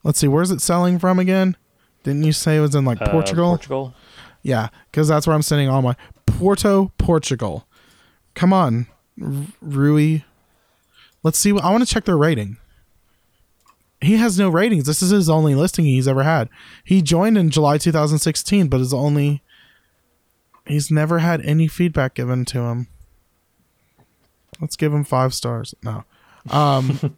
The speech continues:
Speaker 1: <laughs> but yeah, I'm not sending you seven grand. <laughs> No way, Josue. Sorry.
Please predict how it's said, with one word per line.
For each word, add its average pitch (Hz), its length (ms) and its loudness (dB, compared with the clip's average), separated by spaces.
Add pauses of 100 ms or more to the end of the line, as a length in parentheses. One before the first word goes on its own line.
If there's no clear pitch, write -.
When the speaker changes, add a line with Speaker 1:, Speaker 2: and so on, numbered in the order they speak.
Speaker 1:
<laughs> 180 380 0
but 180 280 0 (1000)
yeah, 120 400 -2
I'm 202 100 0
not 320 180 0
sending 339 260 0
you 226 80 4
seven 202 320 2
grand. 175 440 2 (140)
<laughs> 175 340 -2 (440)
No 226 340 2
way, 254 200 2
Josue. 175 500 2 (760)
Sorry. 113 520 -6